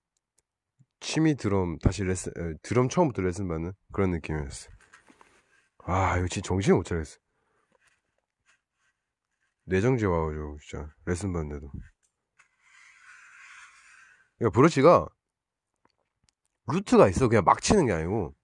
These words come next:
그 모양이 있는데, 아, 물론 이제 잘 치시는 분들은 자기 이제 익숙하니까 그런 루트 막 이런 게 다, 어,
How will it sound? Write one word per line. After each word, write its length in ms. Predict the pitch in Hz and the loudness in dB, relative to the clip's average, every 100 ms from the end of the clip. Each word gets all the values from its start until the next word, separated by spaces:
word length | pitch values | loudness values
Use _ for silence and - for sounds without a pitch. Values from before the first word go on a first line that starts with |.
| _ _ _ _ _ _ _ _ _ _ _ | _ _ _ _ _ _ _ _ _ _ _
그 100 | 104 | -4
모양이 500 | 95 87 175 226 156 | -2 6 8 8 6
있는데, 480 | 95 87 90 123 76 - | 0 -4 -4 -6 -6 -2
아, 100 | 107 | -2
물론 260 | 123 214 165 | 2 4 4
이제 240 | 120 101 - | 4 2 0
잘 160 | 107 113 | -2 -2
치시는 420 | 170 190 196 123 | -2 0 0 0
분들은 480 | 95 90 82 80 - | -4 -4 -4 -8 -6
자기 360 | 117 127 131 110 | -4 0 0 0
이제 280 | 90 87 - | 0 -2 -2
익숙하니까 760 | 135 - - 202 139 87 80 | -8 -6 0 2 2 -2 -6
그런 320 | - 104 90 85 | -4 -2 -2 -4
루트 240 | 104 - | -8 -4
막 280 | 92 82 76 | -4 -2 -2
이런 140 | 110 | -2
게 100 | 104 | -4
다, 300 | 80 80 73 - _ - - - _ _ _ _ - | -4 -6 -6 -12 _ -20 -20 -20 _ _ _ _ -10
어, 240 | 82 73 | -8 -8